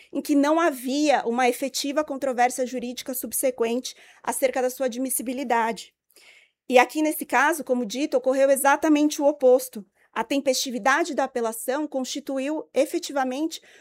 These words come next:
o próprio objeto jurídico da controvérsia que foi levada às instâncias superiores. É, portanto, não é possível afirmar que a sentença já havia transitado em julgado,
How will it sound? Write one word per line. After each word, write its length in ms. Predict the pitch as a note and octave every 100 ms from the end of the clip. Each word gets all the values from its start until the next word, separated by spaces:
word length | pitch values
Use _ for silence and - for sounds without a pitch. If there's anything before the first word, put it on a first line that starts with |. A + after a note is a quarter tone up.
| _
o 100 | C4
próprio 320 | D4 D4 F#4
objeto 400 | E4+ D#4 D#4 D#4
jurídico 400 | C#4 D4 D#4 -
da 100 | D4+
controvérsia 560 | D4+ D4 D4+ C#4 D4 D4+
que 120 | -
foi 260 | - D#4 F#4
levada 460 | E4+ A3+ A3 G3+
às 100 | G3
instâncias 460 | G#3 - G#3+ F#3+ G3
superiores. 760 | G3 G#3 G3+ G3 F#3+ F#3 - - _ _ _ _ _ -
É, 200 | G#3 G#3+
portanto, 760 | - D4 - C#4 D#4+ E4+ D4+
não 200 | A3+ B3+
é 80 | E4+
possível 500 | F4 D4+ - B3 A#3+
afirmar 400 | A3 A#3+ A#3 C4
que 80 | C4
a 60 | B3+
sentença 500 | B3+ B3+ B3 B3 A#3
já 200 | B3 D4
havia 260 | D4+ B3+
transitado 440 | B3+ A3+ - A3 G3+
em 80 |
julgado, 580 | G3 G3 G#3 C4 C#4 G#3